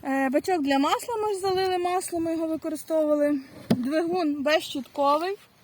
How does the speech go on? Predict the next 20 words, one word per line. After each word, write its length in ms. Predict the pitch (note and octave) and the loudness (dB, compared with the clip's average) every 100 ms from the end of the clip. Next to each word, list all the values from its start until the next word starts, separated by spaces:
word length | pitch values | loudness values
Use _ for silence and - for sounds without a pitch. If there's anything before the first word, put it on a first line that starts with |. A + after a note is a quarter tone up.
| - | -10
брашелес, 580 | C4 C4+ C#4+ - F4 G#4+ - - - - - | 0 2 2 0 -6 -6 -8 -20 -20 -20 -8
значить 180 | D#4 D4 | -8 -2
має 180 | D4 C#4 | 0 2
довго 260 | C#4 B3+ | 4 4
служити. 580 | B3 B3+ A#3+ B3 B3+ F#4 G#4 - - - - - - - - - - - - - | 2 -2 -4 -4 -4 -6 -8 -12 -16 -16 -20 -20 -20 -20 -20 -20 -20 -20 -20 -4
І 160 | E4+ | -2
тут 200 | F4+ D#4 | -2 -2
є 140 | D#4 E4+ | -2 -2
ще 140 | E4 | -4
така 200 | C4 D4 | -4 -4
кнопочка 1160 | C#4+ E4+ F#4 F#4 - - D4+ D4+ D4 C#4+ C#4 C4+ - - A#3+ | -2 -4 -4 -8 -6 0 2 4 2 2 0 -2 -8 -16 -12
від, 420 | C#4 D4 B3 C#4 | -8 -8 -10 -6
е, 540 | B3+ B3+ B3+ B3+ B3+ - - _ _ - | -4 -2 -2 -2 -4 -8 -20 _ _ -14
просто, 440 | C4+ - D#4+ E4 | -14 -10 -6 -6
ну, 240 | E4+ B3+ C4 | -4 -8 -8
щоб 140 | C4+ | -14
дитина, 420 | A#3+ C4+ D4 C#4+ | -14 -14 -10 -8
наприклад, 400 | B3+ A#3+ A#3+ - B3 | -8 -10 -12 -10 -2
не 60 | |
включила. 760 | - - - - - G2 - | 4 6 6 8 8 6 4